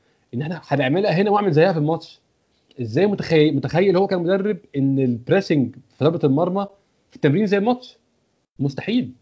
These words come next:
دي، دي مصيبه سوداء ان اصلا في مدرب بيزرع في دماغ لعيبته الكلام ده، ان دي هي دي. ازاي دي هي دي؟ انت لما تكون زميلك جاي عليك، هو انت وانت تتمرن مع اصحابك زي وانت في كلاب سعرانه بتجري وراك في الماتش؟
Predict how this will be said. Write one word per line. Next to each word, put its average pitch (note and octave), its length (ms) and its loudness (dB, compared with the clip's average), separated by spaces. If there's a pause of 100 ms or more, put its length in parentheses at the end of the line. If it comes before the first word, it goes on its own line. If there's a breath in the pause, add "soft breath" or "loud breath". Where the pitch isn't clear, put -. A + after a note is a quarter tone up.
(480)
دي، A#2+ 300 -2
دي F3+ 140 -2
مصيبه G#3 280 -2
سوداء G#3 340 0
ان D#3+ 120 -2
اصلا G3 320 -4
في G#3+ 80 -6
مدرب G#3+ 300 0
بيزرع F#3+ 240 0
في D#3 60 -6
دماغ G3 160 -4
لعيبته F#3+ 240 -2
الكلام G3+ 280 -2
ده، A3+ 140 -8 (560)
ان B2 180 2
دي F#3 180 0
هي F#3+ 200 4
دي. E3 200 -2
ازاي C3+ 260 0
دي F#3+ 200 -2
هي F#3+ 40 0
دي؟ F#3 180 -8 (680)
انت A#2+ 160 -2
لما B2+ 120 4
تكون F#3 260 0
زميلك E3+ 340 2
جاي F3 180 2
عليك، D3+ 360 -2
هو C3+ 160 4
انت C#3 440 2
وانت D#3+ 200 -4
تتمرن F#3+ 300 2
مع E3 100 -2
اصحابك F3 500 -2
زي C#3 220 2
وانت G3 220 0
في D3 140 -4
كلاب G3+ 200 -2
سعرانه F3+ 280 2
بتجري G3 160 -2
وراك G3 120 0
في G3+ 80 -8
الماتش؟ G3+ 260 -6